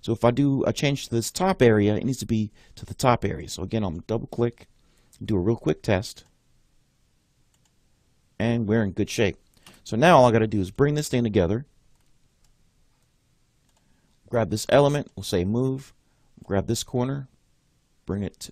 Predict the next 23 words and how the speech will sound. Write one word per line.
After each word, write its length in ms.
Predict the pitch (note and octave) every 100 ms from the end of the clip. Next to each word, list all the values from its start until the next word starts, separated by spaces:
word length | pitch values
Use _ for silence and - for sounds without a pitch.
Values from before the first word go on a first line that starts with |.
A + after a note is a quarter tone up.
| _
snap 400 | - - G#2+ -
it 60 | -
to 100 | -
the 80 |
place 340 | - A2+ G2+ -
there. 340 | A2 B2+ F3+ - _ _ _ _ _ _ _ _ _ _ _ _ _ _ _ _ _ - - - _ _ _
Now 380 | G#2+ C#3 B2 G#2
we're 120 | C3+
gonna 140 | B2 F#2+
highlight 460 | A2+ B2 G2+ F2 -
everything, 380 | D3+ C3 A2 B2
hit 120 | C#3
escape 340 | - - B2+
to 60 | -
kinda 180 | G#2 F#2+
clear 260 | - A#2
out 100 | G#2+
of 80 | G2+
that 100 | E2+
if 120 | F#2
you 60 | F2+
need 220 | F2+ G2
to. 280 | - F2+